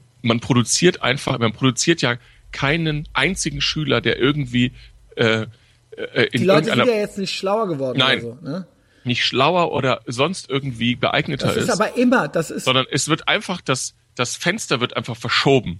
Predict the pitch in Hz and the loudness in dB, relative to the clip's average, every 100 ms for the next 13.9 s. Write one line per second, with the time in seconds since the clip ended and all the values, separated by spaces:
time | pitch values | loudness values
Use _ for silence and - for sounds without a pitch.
0 | - - 135 160 135 131 - 165 - 135 | -12 -2 -2 0 -2 -2 -2 -4 -2 -4
1 | 131 127 127 110 107 - 135 240 294 214 | -4 -4 -6 0 2 4 6 6 6 2
2 | - 220 208 208 247 - 277 277 247 233 | 4 2 4 4 4 2 -6 -2 -2 0
3 | 226 262 220 202 254 226 123 - - 143 | -2 -2 -4 -4 2 2 2 -6 0 2
4 | 98 113 - 190 - 131 160 180 170 165 | 2 0 -8 -10 0 2 2 2 2 0
5 | 151 - - 127 117 131 127 90 107 170 | 0 -6 -10 -8 -4 0 0 0 0 -2
6 | - - 123 - 139 120 92 - _ - | -4 -8 -10 -2 2 2 0 -4 _ -20
7 | - _ _ 127 131 160 175 - _ - | -20 _ _ 2 2 0 -4 -12 _ -4
8 | 135 - 135 - - - - - - 127 | -4 -8 -4 -4 -4 -8 -6 -6 -2 0
9 | 127 139 127 165 160 - 135 135 - 123 | 0 0 0 0 -2 -2 0 0 0 -2
10 | 127 - _ _ 123 120 135 135 131 139 | -2 -10 _ _ -2 0 -2 0 0 2
11 | 135 180 - 123 151 123 110 113 117 117 | 0 2 2 0 0 -2 2 2 0 -2
12 | - 131 - 170 - 139 - 120 120 127 | -2 0 0 0 -2 -4 -2 2 2 2
13 | 190 113 135 139 127 277 110 123 | 2 4 4 4 4 2 2 0